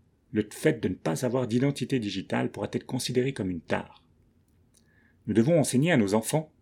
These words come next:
comment gérer cette empreinte et faire en sorte qu'ils comprennent son impact sur le monde réel, qui peut être certes négatif,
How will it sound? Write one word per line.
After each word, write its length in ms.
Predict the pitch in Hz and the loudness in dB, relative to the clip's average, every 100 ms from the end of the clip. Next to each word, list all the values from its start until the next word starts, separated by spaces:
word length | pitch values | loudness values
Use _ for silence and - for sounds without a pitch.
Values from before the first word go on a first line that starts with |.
| - | -4
comment 240 | 110 117 | 2 2
gérer 320 | 113 127 131 | 2 0 0
cette 220 | 151 113 104 | -2 -4 -6
empreinte 520 | - - 85 - _ _ - | -10 -12 -16 -18 _ _ -14
et 80 | |
faire 200 | 107 147 | -6 -4
en 80 | 131 | -4
sorte 360 | - - 139 - | -2 -2 -4 -8
qu'ils 160 | - | -16
comprennent 420 | - 127 - 117 120 | -10 -12 -8 -6 -4
son 200 | 101 98 | -2 -4
impact 360 | 117 135 135 | -2 -4 -4
sur 100 | - | -4
le 80 | 92 | 0
monde 240 | 107 127 | 0 0
réel, 320 | 107 95 82 - - - - | -2 -6 -6 -12 -18 -20 -18
qui 100 | - | -10
peut 220 | - 127 | -4 -4
être 240 | 110 101 - | -4 -6 -4
certes 320 | - 117 - | -2 -2 0
négatif, 560 | 104 113 - 156 - | 0 -2 -4 -8 -8